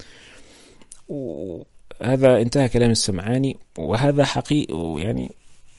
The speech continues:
وهذا في حقيقة الأمر منكر من القول لا يرتضيه كثير من الأشعرية أنفسهم ولا يسلمونه، بل يتكلفون له المخارج تكلفا. وإن المتأمل في مسلك الإمام أبي المظفر عموما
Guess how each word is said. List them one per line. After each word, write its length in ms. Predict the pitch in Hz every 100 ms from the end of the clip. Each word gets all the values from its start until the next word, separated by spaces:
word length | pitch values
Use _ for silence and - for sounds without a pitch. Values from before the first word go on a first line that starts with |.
| -
وهذا 220 | 135 139
في 80 | 127
حقيقة 440 | 120 139 147 127
الأمر 320 | - 131 135
منكر 380 | 127 139 135 117
من 160 | 113 110
القول 360 | 110 127 117
لا 140 | 123 131
يرتضيه 640 | 117 110 98 110 120 131 -
كثير 340 | 107 131 135
من 140 | 120
الأشعرية 800 | 110 107 - 101 113 117 113 104 - - - -
أنفسهم 520 | 113 - 143 - 131
ولا 180 | 131 156
يسلمونه، 760 | 151 143 147 147 160 110 85 - -
بل 200 | 110 120
يتكلفون 720 | 123 - - 104 101 101 123 110
له 220 | 120 117
المخارج 540 | 104 98 110 110 98
تكلفا. 520 | - - 95 107 - 85 - - - - - -
وإن 180 | 117 143
المتأمل 720 | 135 117 - 135 135 95 95 107
في 180 | 107
مسلك 360 | 110 127 113 -
الإمام 320 | 104 117 127
أبي 140 | 85 98
المظفر 560 | 98 98 110 - 95
عموما 400 | 92 98 98 95